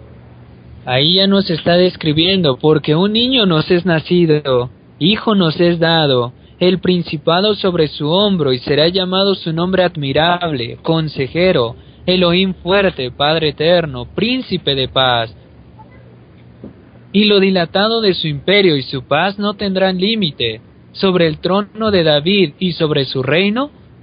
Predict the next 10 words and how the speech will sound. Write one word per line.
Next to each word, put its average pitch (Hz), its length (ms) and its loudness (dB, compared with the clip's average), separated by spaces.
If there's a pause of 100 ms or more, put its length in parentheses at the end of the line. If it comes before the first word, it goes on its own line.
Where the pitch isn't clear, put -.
(760)
disponiéndolo 196 1000 0
y 170 80 0
confirmándolo 151 1040 -2
en 170 240 -2
juicio 226 420 -2
y 190 200 -4
en 160 140 -6
justicia 151 600 -2
desde 135 320 -2
ahora 185 400 2